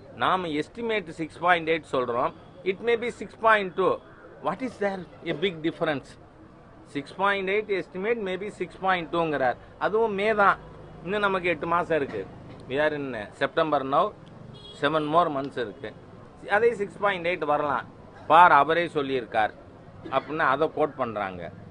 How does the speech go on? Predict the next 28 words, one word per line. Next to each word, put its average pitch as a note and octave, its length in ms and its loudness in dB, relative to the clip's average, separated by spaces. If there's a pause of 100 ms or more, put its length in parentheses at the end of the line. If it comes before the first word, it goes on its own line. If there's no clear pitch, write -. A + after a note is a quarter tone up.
(200)
It's - 240 -8
not A#3+ 260 4
fair. A3 280 6 (580)
six - 300 -8
point G3 360 0
two A3+ 200 4
also F#3+ 600 6 (640)
ten G#3 260 2
years F#3+ 840 2 (320)
யூ E3+ 240 -4
பி G3 120 -4
ஏ F#3+ 80 4
சர்க்கார்ல D3+ 800 0
ஃபோர் F#3+ 260 2
பாயிண்ட் G3+ 280 0
டூ F3+ 160 -2
வரைக்கும் E3+ 340 0
கூட F3+ 180 0
வந்த E3 240 0
வருஷங்கள் D3+ 440 0
உண்டு. A#2+ 340 -6 (540)
அதனால, A2+ 680 0 (440)
பொருளாதாரம் F#3+ 800 6
பற்றி D3+ 360 -2
மக்கள் E3 440 -2
பீதி F3 380 -2
அடைய C#3 320 2
தேவையில்லை. G#2 720 -2